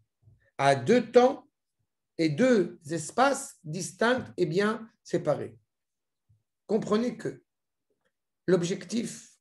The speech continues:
là encore, quand on entend le terme, quand on entend le terme de châtiment, de punition, il y a un truc très, voilà, euh, comment c'est, le, le purgatoire, quelque chose de terrible là-dedans. C'est pas ce qui est évoqué en hébreu.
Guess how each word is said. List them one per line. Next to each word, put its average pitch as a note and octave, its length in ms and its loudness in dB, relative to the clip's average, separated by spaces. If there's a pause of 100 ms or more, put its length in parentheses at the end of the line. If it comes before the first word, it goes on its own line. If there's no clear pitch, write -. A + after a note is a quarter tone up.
là D3 120 -2
encore, E3+ 520 0 (800)
quand F3 140 0
on F3 40 4
entend F3 140 0
le G3+ 120 -2
terme, F#3+ 220 -2
quand D#3+ 100 -8
on F#3 100 -6
entend F3+ 100 -6
le F#3 100 -6
terme F3+ 160 0
de D3+ 60 -2
châtiment, E3+ 640 -2
de D3 100 -4
punition, D3+ 440 -8
il - 20 -4
y - 20 -4
a C3+ 40 -4
un C3+ 60 -6
truc D3+ 200 -10
très, D3 440 -4 (360)
voilà, - 360 -6 (180)
euh, B2 260 -10
comment C3+ 160 -8
c'est, D#3+ 80 0
le, D#3 120 -4
le D3 140 -4
purgatoire, F3 800 0 (800)
quelque - 100 -18
chose G#3+ 100 -8
de G#3 80 0
terrible F#3 400 0
là-dedans. A2+ 360 -6 (420)
C'est - 160 -2
pas G#3 140 0
ce - 60 -8
qui F#3 80 0
est - 20 2
évoqué D3+ 300 -2
en D#3 100 -4
hébreu. B2+ 400 -8